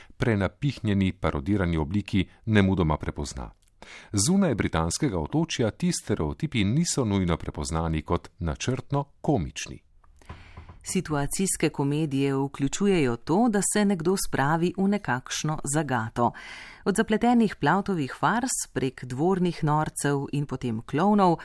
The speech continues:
Speaker 2: od škilevega Bena Turpina do bedaste hoje Johna Cleesa, od nevljudno obravnavanih gostov v seriji Fawlty Towers do boleče nerodnih situacij na skriti kameri, zdi se, da so človeške nezgode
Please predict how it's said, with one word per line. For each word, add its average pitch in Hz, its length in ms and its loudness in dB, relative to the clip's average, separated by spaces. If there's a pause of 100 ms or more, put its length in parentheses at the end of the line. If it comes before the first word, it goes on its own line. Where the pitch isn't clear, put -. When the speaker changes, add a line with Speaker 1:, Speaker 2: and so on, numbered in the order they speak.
(420)
Speaker 2:
od 208 120 2
škilevega 220 540 2
Bena 139 280 -4
Turpina 214 560 0
do 135 140 0
bedaste 139 520 -2
hoje 151 440 0
Johna 120 240 -2 (120)
Cleesa, 190 540 0 (140)
od 131 220 -2
nevljudno 147 580 0
obravnavanih 135 880 0
gostov 175 640 2
v 123 120 -6
seriji 131 320 -2
Fawlty 131 380 -2
Towers 190 520 0 (420)
do 208 120 2
boleče 233 420 2
nerodnih 202 460 2
situacij 190 680 -2
na 160 100 0 (120)
skriti 185 360 -2
kameri, 156 560 2 (560)
zdi 196 260 0 (100)
se, 208 120 2
da 156 160 0 (100)
so 139 140 0
človeške 156 640 -2
nezgode 190 760 2